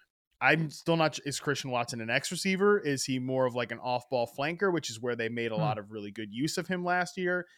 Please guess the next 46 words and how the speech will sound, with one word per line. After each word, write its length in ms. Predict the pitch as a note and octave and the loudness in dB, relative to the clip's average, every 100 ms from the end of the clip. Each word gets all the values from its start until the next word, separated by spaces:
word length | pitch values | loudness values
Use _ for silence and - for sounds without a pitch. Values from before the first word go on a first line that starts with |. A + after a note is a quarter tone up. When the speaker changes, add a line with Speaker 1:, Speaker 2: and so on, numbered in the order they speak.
| _ _ _ | _ _ _
Speaker 1:
Is, 540 | C3 C3+ B2 B2 A#2 - | 0 2 2 0 -4 -6
um, 440 | B2 A2+ G#2+ G2 G2+ _ _ _ | -2 -2 -2 -4 -12 _ _ _
Romeo 400 | C#3+ B2+ B2+ A2+ | -4 -2 0 -2
Doubs 420 | A2 C#3 F3+ G3 G3+ | 2 6 8 6 4
an 100 | F#3+ | 2
X 260 | F#3+ - | 0 0
receiver? 600 | F#3+ - F#3+ F3+ F#3 F#3 - | -4 -2 -2 0 0 0 -2
I, 120 | C3 - | -4 -6
I 60 | |
think 160 | - D3 | -2 2
Speaker 2:
Right. 220 | D3 C3+ - - _ _ - | 2 0 -8 -20 _ _ -12
Speaker 1:
Re-, 280 | C#3 C#3+ C#3 | -4 -2 0
you 120 | C#3 | 2
know, 60 | A#2+ | 4
I, 300 | B2+ A#2 D3+ | 4 6 8
I 20 | |
don't 140 | F#3 | 10
know. 280 | A#3+ B2+ D#2+ - | 10 8 4 -4
I, 120 | C#3 | 0
and 200 | D3+ C#3+ | 0 2
so 80 | D#3+ | 4
I 40 | |
think 180 | E3+ E3+ | 4 2
Reed 400 | C#3 F#3+ F#3 D#3 - - - _ - | 2 4 6 4 0 -14 -20 _ 2
being 240 | E3+ E3 | 4 6
either 220 | D#3+ D#3 | 6 4
their 140 | D3 C#3+ | 4 2
slot 360 | - E3 E3 | 4 6 6
flanker 320 | - D#3+ D#3 C#3+ | 4 0 2 2
or 220 | C3+ - | 0 2
X 280 | D3+ D3 - | 2 2 0
is, 180 | C3+ - | -6 -4
is, 180 | D3 B2 | -6 -4
is, 440 | B2 C3+ C3+ - - | -4 -2 -2 -2 -2
is 160 | D3 C3 | -2 -2
exciting. 580 | C3 - D#3+ D3+ C3 - - - - - | -2 4 6 6 2 -4 -16 -20 -16 -4
I, 80 | D4 - | 0 6
I 60 | G3+ | 8
don't 140 | C4 | 10
know 120 | A#3 | 10
that 100 | A3 | 10
he's 200 | F#3+ D#3 | 8 2
special 580 | - - E3+ E3 G3+ F#3+ | -2 2 6 6 4 2
anywhere, 380 | F#3+ F#3+ G3 G3 | 2 2 4 4
but 140 | E3 | 2
he's 520 | C3+ - - - - | 0 0 0 0 0